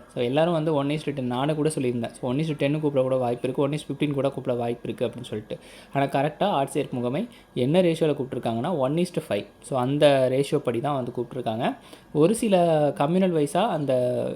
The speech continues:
மார்க் வந்து ஒரே சேம் கேட்டகரி எடுத்த எத்தனை பேர் வேணாலும் கூப்பிடுவோன்றதையும் நோட்டிஃபிகேஷன்ல கொடுத்துருக்காங்க. அதனால, அஹ், one is to six ஒரு சில,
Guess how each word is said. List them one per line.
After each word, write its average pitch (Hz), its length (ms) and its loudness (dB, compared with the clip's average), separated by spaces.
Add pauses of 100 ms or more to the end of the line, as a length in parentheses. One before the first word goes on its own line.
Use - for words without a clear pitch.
(140)
மார்க் 147 320 0
வந்து 151 240 2
ஒரே 151 260 2
சேம் 160 320 -2
கேட்டகரி 143 400 -2
எடுத்த 123 240 -2
எத்தனை 147 300 0
பேர் 139 140 0
வேணாலும் 127 260 -4
கூப்பிடுவோன்றதையும் 135 800 -2 (400)
நோட்டிஃபிகேஷன்ல 151 560 0
கொடுத்துருக்காங்க. 123 520 -4
அதனால, 127 380 0 (460)
அஹ், 123 180 2
one 135 180 4
is 185 140 2
to 156 140 -6
six - 260 -4
ஒரு 156 180 4
சில, 139 180 0